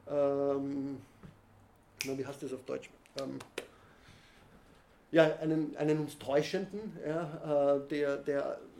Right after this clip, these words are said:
im Prinzip verhindert, dass alles, was wir erfahren, oder der alles nur zu einer Illusion macht. Ja. Äh, bei Hobbes ist es ebenfalls lateral in gewisser Weise angesprochen. Man legt sie mit den, äh, kirchlichen Autoritäten der Zeit nicht an,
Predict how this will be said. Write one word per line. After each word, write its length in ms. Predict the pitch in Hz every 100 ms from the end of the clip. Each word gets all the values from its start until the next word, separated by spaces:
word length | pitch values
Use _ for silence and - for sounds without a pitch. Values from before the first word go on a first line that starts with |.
| -
im 100 | 165
Prinzip 400 | - 151 170 -
verhindert, 560 | 170 143 190 190 190 160
dass 140 | - -
alles, 520 | 165 156 156 - - - 139 143
was 220 | 143 143
wir 100 | 151 -
erfahren, 440 | - - 143 151
oder 220 | 156 143 135 - - 143 -
der 140 | 135
alles 240 | 147 151
nur 140 | 160 151
zu 100 | 151
einer 100 | 143
Illusion 460 | 139 135 135 127
macht. 280 | 107 - -
Ja. 140 | 131 - - - -
Äh, 100 | - 143 -
bei 160 | 147
Hobbes 280 | 165 202 -
ist 120 | 185
es 460 | 175 156 - - - - - - - - - - 214
ebenfalls 600 | 226 202 110 - - - - _ _ _ - - _ _
lateral 600 | 147 151 196 185 151 180
in 100 | 196
gewisser 420 | 175 165 170 - 151
Weise 280 | 143 139 -
angesprochen. 880 | 160 180 - - 156 156 220 214 -
Man 120 | 156
legt 280 | 156 160 -
sie 80 | 190
mit 260 | 170 165
den, 320 | 170 156 151 147
äh, 320 | 143 139 139
kirchlichen 400 | 143 196 190 170
Autoritäten 640 | 160 151 147 147 160 160 156
der 100 | 156
Zeit 340 | 147 147 160
nicht 160 | 156 147
an, 360 | 117 147 208